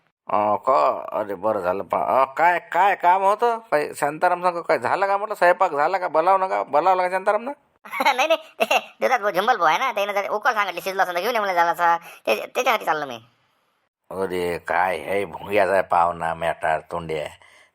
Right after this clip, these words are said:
Speaker 1: त्याचं मटण उकळ तिथं समोर. अरे <laughs> नाही, नाही, उकळ. हा, बरं ठीक आहे, मी चालतो तुमच्या संग. तो कंदील आबाजी, मी पाहुण्याला घेऊन जातो रस्ता इकडून, हा. तुम्ही या सा-, सा-, साहेबासंग ते काय गांडूळ खत पाहून.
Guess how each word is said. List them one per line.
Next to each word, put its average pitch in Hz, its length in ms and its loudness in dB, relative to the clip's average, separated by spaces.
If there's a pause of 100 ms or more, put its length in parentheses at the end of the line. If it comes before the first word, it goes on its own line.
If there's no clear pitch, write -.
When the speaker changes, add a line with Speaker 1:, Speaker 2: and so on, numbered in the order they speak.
Speaker 1:
त्याचं 85 260 -4
मटण 90 400 -2
उकळ 95 340 -2
तिथं 98 240 -4
समोर. 87 220 -4
अरे 180 440 2
<laughs> - 500 -12
नाही, 214 180 2
नाही, 214 180 -2 (240)
उकळ. 165 400 0 (400)
हा, 139 100 2
बरं 180 260 2
ठीक 196 240 0
आहे, 214 100 4
मी 202 160 -6
चालतो 208 260 2
तुमच्या 185 240 -2
संग. 165 200 0 (300)
तो 143 320 2
कंदील 185 280 2
आबाजी, 208 320 2
मी 170 160 -8
पाहुण्याला 165 520 2
घेऊन 143 240 -6
जातो 143 200 2
रस्ता 139 280 2
इकडून, 143 380 0
हा. 208 120 2 (140)
तुम्ही 160 220 0
या 160 120 4
सा-, 131 220 0
सा-, 113 400 -2
साहेबासंग 135 540 2
ते 120 160 -2
काय 117 280 0
गांडूळ 117 360 0
खत 117 200 -4
पाहून. 185 200 2